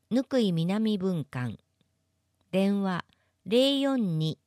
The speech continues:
三八三の一一六八。オープニングイベント、東京学芸大学クラシックギタークラブ演奏。五月十七日土曜、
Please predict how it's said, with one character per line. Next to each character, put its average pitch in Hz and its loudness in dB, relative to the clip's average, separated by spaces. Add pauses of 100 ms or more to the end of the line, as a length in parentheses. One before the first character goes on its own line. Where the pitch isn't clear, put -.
(380)
三 262 -4
八 226 -6
三 160 -4
の 143 -4 (160)
一 247 -4
一 165 -4
六 127 -4
八。 - -8 (1300)
オ 269 4
ー 277 0
プ 302 -2
ニ 269 2
ン 262 2
グ 240 4
イ 233 0
ベ 196 2
ン 147 0
ト、 127 -4 (760)
東 254 4
京 247 4
学 214 -2
芸 247 4
大 233 2
学 151 -4 (240)
ク 208 -4
ラ 240 2
シ - -12
ッ - -20 (100)
ク 233 0
ギ 208 -2
タ 208 0
ー 208 -2
ク 196 -4
ラ 165 0
ブ - -8
演 160 2
奏。 131 -2 (1200)
五 262 4
月 202 -2
十 208 2
七 226 -4
日 202 -4
土 180 4
曜、 190 0